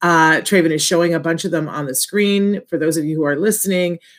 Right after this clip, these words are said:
we're on Spotify, we're on iHeartRadio, we're on Deezer,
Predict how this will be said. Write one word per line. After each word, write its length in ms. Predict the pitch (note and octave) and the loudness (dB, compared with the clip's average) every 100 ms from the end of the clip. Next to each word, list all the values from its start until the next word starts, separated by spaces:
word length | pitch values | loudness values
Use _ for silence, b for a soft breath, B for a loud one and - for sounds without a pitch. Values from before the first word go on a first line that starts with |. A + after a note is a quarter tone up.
| b | b
we're 120 | A3+ A#3 | 0 2
on 200 | F3 E3 | 2 0
Spotify, 1000 | - - - C#4 B3+ D3 E3 D3 G2+ C#3 | -2 -2 0 2 2 0 -2 -2 0 0
we're 120 | F3 | 0
on 140 | E3+ | -2
iHeartRadio, 920 | - G#3 G3 E3 - A#3+ A3+ F3 C#3 | -2 0 0 -2 0 2 4 2 2
we're 140 | C#3+ D#3+ | 0 0
on 160 | D3+ | -2
Deezer, 580 | D3 A3 A#3+ F#3 E3 C#3 | -6 -4 -2 -2 -2 -4